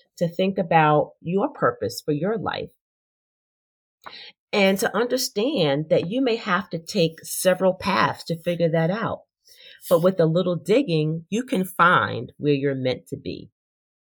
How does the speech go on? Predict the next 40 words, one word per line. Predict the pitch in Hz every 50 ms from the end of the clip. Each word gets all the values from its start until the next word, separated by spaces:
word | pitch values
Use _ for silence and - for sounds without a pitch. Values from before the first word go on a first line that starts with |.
| _ _ _ _ _ _ _ _ _ _ _ _
So | - - - 233 220 220 214 208
what | - 208 269 466 523
are | 587 508
some | - - 294 294 302
of | 226 -
the | 220
steps | - - - - 208 - - - - -
that | 180 170 165 165 - - 156
you | 156 196 202
can | - - 196 170 170
take | - - - 220 - 151 147 - - _ _ _ _ _ _ _ -
to | - 190
start | 170 - - 190 180 - - -
to | - 185
discover | 165 175 165 - - - 185 170 165 - 147 143 - -
your | 139 147 143
life's | 139 139 135 135 139 - - -
purpose? | - - - 440 440 - - - - - - - - _ _ _ _ _ _ _
Have | - 208 202 196
you | 233 240 - -
ever | 175 185 185 190 202 202 190
really | - 175 180 175 185 190
sat | 190 - - 180 175 160 - -
down | - 151 147 147 147 156 165 175 190 202 -
and | - 143 135
really | 147 165 160 156
reflected | 147 143 147 - - 151 151 151 156 - - 185 185 185 - -
on | 151 147 147 151 156 160 175 196 214 233 - - - - _ _ _
what | 156 - - 156
you | 175 180
love | 160 160 165 165 165 165 -
to | - 160
do? | 147 - 160 165 202 254 370 - _ _ _ _ _ _ _ _ _ _ - - - _ _ _ _ -
And | 196 196 190 190 190 - -
there | - 175 160 226 220 220 220 208 -
are | 208 202 202 196
literally | 202 202 226 240 269 269 262 247 240 240 240 240 240 - -
millions | - 208 214 226 254 285 311 262 254 247 254 -
of | 233 240 -
possibilities, | - 220 220 262 - - 220 208 214 220 339 359 - - - - - - - - -